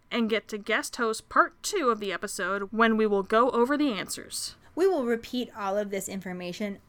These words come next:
Speaker 2: on the actual trivia episode as well.
Speaker 1: Yep. So keep an eye out for it around six P M Eastern Standard Time on Tuesday, May twenty-sixth.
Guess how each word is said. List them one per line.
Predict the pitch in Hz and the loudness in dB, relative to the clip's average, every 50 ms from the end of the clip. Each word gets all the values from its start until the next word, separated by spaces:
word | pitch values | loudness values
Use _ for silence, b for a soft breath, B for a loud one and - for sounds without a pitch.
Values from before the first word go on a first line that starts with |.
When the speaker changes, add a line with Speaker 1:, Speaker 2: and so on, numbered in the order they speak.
| - | -4
Speaker 2:
on | - 285 285 269 240 | -2 0 0 0 -2
the | 214 185 | -4 -6
actual | - - 185 190 190 - - 190 165 | -6 -8 -8 -10 -10 -12 -10 -10 -10
trivia | 160 - - 202 185 180 175 165 | -10 -10 -10 -8 -6 -6 -6 -6
episode | - - 160 - - - - - - 123 120 - - - - | -6 -8 -10 -12 -10 -10 -8 -8 -8 -10 -12 -14 -14 -10 -8
as | 185 180 - - | -8 -8 -8 -10
well. | - - - - - - - - - - | -14 -14 -14 -14 -16 -16 -20 -16 -6 -2
Speaker 1:
Yep. | 277 349 381 381 - - _ _ _ - - | 0 0 0 0 -4 -20 _ _ _ -16 -10
So | - - - 240 240 240 240 | -6 -4 0 2 2 2 2
keep | 240 - 294 285 - | 2 2 0 2 4
an | 285 285 | 4 6
eye | 302 302 294 277 | 6 6 6 6
out | 269 277 262 - - | 4 2 2 0 -2
for | - - 269 262 262 285 | -6 -2 0 2 4 4
it | 320 294 | 4 4
around | 277 233 220 220 214 214 | 4 4 4 2 2 0
six | - - 311 285 - | -2 -6 -6 -6 -8
P | - - 302 285 | -6 -4 -2 -2
M | 269 269 269 277 | 0 0 0 0
Eastern | 277 277 - - 247 233 220 | -2 -2 -4 -4 -4 -4 -4
Standard | - - 269 262 269 277 294 254 | -6 -6 -6 -4 -2 -2 -2 -2
Time | - 240 220 220 233 226 | -2 0 0 0 0 0
on | 214 208 208 202 | 0 -2 -2 -6
Tuesday, | - - 254 240 233 220 - 240 240 247 | -8 -8 -6 -6 -6 -6 -4 -2 -2 -2
May | 226 214 214 208 202 208 | -2 -2 -2 -4 -4 -6
twenty-sixth. | 214 - - 240 226 233 247 240 - - 381 330 208 - - - - - | -6 -8 -8 -6 -6 -6 -6 -6 -4 -2 -2 -2 -2 -4 -10 -18 -18 -18